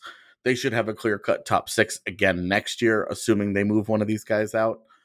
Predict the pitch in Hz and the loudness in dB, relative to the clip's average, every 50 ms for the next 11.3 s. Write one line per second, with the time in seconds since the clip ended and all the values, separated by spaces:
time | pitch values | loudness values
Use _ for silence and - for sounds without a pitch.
0 | _ _ _ _ _ _ _ - - 98 98 95 82 110 110 107 104 98 90 90 | _ _ _ _ _ _ _ -4 0 2 2 2 2 0 -2 0 0 0 0 2
1 | 98 98 101 98 101 101 - 107 101 92 - - - 98 - - - 104 104 101 | 2 2 2 0 -2 -4 -2 -2 -2 -2 -2 -6 -10 -10 -10 -4 -2 0 0 0
2 | 95 - _ - 101 101 101 101 95 98 95 92 92 92 _ _ _ _ _ _ | 0 -4 _ -6 -2 0 2 2 2 0 -2 -4 -6 -10 _ _ _ _ _ _
3 | _ _ _ _ _ _ _ _ _ _ _ _ _ _ _ _ _ _ _ _ | _ _ _ _ _ _ _ _ _ _ _ _ _ _ _ _ _ _ _ _
4 | _ _ _ _ - 95 101 120 120 120 120 120 117 113 104 101 123 120 110 101 | _ _ _ _ -16 -6 2 4 4 4 4 2 0 -4 -2 2 2 2 2 2
5 | 98 110 117 104 95 104 107 104 110 113 117 117 117 117 107 104 - - 110 110 | -2 -2 -2 -2 -2 0 2 2 2 4 4 2 2 0 -2 -4 -4 -2 0 2
6 | 110 110 107 101 - - 113 110 113 107 104 98 101 104 110 107 101 104 104 - | 2 0 -2 -4 -4 -2 0 2 2 0 -2 -4 -4 -2 0 0 0 0 -2 -2
7 | 117 113 101 104 95 98 104 107 104 101 101 98 98 98 98 - _ _ - 101 | -4 -2 0 2 2 2 2 0 -2 -2 0 0 0 0 0 -4 _ _ -16 -8
8 | 95 98 92 95 98 104 104 - - 104 104 104 101 101 101 104 104 101 95 _ | -4 0 0 2 2 0 -2 -4 -4 -2 0 2 2 2 2 0 0 -2 -4 _
9 | _ _ _ - - 110 113 117 104 90 - - 90 87 85 85 87 87 92 92 | _ _ _ 0 4 4 4 4 2 -2 -2 -2 0 0 2 0 0 -2 0 0
10 | 92 90 90 90 90 87 85 - 98 92 92 - - 104 95 - 98 101 101 98 | 2 2 2 0 -2 -4 -2 -2 -2 -2 -2 -2 -2 -2 0 4 4 4 4 4
11 | 85 85 85 - - | 0 -2 -4 -6 -10